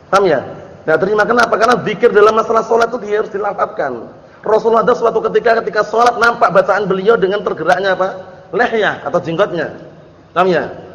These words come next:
Jadi walaupun banyak pikiran, banyak hutang, bismillah. Sholatnya tetap dibaca. Paham ya? Dibaca ya. Na'am barakallahu fikum. Apalagi tidak baca surat Al-Fatihah.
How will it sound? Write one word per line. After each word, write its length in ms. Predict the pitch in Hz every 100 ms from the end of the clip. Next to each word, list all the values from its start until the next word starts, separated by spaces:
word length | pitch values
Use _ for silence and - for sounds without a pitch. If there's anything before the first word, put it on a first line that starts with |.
| - -
Jadi 160 | -
walaupun 400 | 262 240 240 233
banyak 240 | 214 240 233
pikiran, 400 | 233 226 233 220
banyak 240 | 214 240
hutang, 640 | 233 233 233 233 226 - -
bismillah. 400 | 147 160 127 101 - - - - _ _ -
Sholatnya 320 | 175 180 202
tetap 240 | 202 160
dibaca. 440 | - 160 156 143 117 98 - - - - - -
Paham 120 | 156
ya? 80 | 156
Dibaca 320 | 151 139 156
ya. 400 | 165 156 180 -
Na'am 240 | 135 143 139
barakallahu 480 | 139 135 139 131
fikum. 160 | - 156
Apalagi 480 | 151 151 151 139 185 -
tidak 240 | 160 135
baca 240 | 127 143
surat 240 | 143 139 135
Al-Fatihah. 640 | 135 135 135 143 143 147